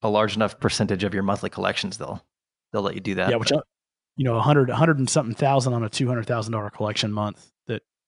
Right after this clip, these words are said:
Speaker 2: usually they're gonna give you, like, three to four years to pay that back. If anybody's ever been through that process, what happens is when the comptroller does an audit, they send you this really friendly letter that kinda gives you some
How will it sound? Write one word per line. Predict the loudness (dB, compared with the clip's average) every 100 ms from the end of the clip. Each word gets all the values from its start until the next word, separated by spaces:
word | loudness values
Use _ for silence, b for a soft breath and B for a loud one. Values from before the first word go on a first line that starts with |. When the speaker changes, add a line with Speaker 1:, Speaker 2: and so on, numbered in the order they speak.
| _ -4
Speaker 2:
usually | 2 2 2 0
they're | -2
gonna | -2
give | 0 -2 0
you, |
like, | -2 -2 -2
three | 0
to | 0
four | 0 -2
years | 0 -2 -2 -2
to | -4 -6 _ _ _ _ _ _
pay | 0 0
that | 0 0
back. | 0 -2 -6 -18 _ _ _ _
If | -20 -20 -20 -18 0
anybody's | 4 4 2
ever | 0
been | 0 0
through | 0 0
that | 0
process, | 0 0 0 0
what | 2
happens | 2 2 0
is | 0 -2
when | -2
the | -2 -4 _
comptroller | -2 0 2 2
does | 2
an | -4
audit, | -4 0 0 0 -4 _ _ _ _ _
they | 0 0
send | 4 2 4
you | 2 0
this | 0 0
really | 2 2
friendly | -2 0 2 2 -2
letter | -2 0 0 0
that | -2
kinda | -2 -2
gives | -2 -2
you | -2
some | -4